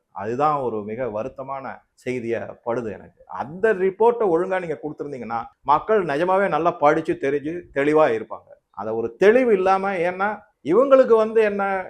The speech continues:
பத்திரிகைகளுக்கோ ஊடகங்களுக்கோ என்னன்னா, இன்னும் அந்த பிரிட்டிஷ் விட்டு போன ஒரு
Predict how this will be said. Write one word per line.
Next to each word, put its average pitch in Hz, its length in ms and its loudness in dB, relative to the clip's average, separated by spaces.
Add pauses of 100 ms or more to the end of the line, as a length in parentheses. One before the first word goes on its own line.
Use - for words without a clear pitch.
(200)
பத்திரிகைகளுக்கோ 156 800 -2
ஊடகங்களுக்கோ 127 580 -6
என்னன்னா, 104 320 -16
இன்னும் 220 360 -12
அந்த 175 200 -10
பிரிட்டிஷ் 156 440 -8 (220)
விட்டு 135 320 -6 (120)
போன 156 340 -2
ஒரு 120 180 -6